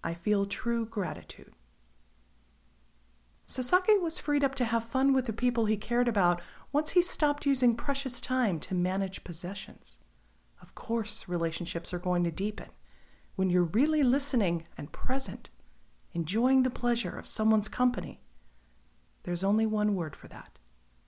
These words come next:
Love. And having love beats having an organized file cabinet all day. This week,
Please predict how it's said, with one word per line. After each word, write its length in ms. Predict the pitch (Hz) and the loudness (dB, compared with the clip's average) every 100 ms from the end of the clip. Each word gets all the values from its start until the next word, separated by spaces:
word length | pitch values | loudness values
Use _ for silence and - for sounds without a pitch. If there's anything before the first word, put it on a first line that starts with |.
| _ _ _ _ _ _ _ - - | _ _ _ _ _ _ _ -20 -14
Love. 380 | 151 135 156 - - - - - - - - _ - - - - 156 | -10 -10 -12 -18 -20 -20 -20 -20 -20 -20 -20 _ -20 -20 -20 -14 -10
And 100 | 156 | -2
having 440 | 214 269 311 285 | 0 2 2 2
love 460 | 262 233 135 - - - - - _ - - | 2 2 0 -6 -18 -20 -20 -20 _ -16 -6
beats 260 | 185 180 | -4 -4
having 380 | - 220 240 247 | 0 0 4 2
an 120 | 220 | 2
organized 640 | - 220 214 208 208 208 - | 2 2 2 0 0 -2 -4
file 300 | 190 165 160 | -4 -4 -6
cabinet 540 | - - - - - - - - - - _ _ _ _ _ | -8 -10 -10 -16 -20 -20 -20 -20 -20 -20 _ _ _ _ _
all 460 | 165 160 160 165 175 _ _ _ _ _ - | -6 -4 -4 -8 -14 _ _ _ _ _ -14
day. 300 | 110 - _ _ - - - _ _ _ _ _ _ _ _ _ _ _ _ - | -14 -14 _ _ -20 -20 -20 _ _ _ _ _ _ _ _ _ _ _ _ -12
This 180 | 294 - | -6 -2
week, 220 | 285 269 | -2 -4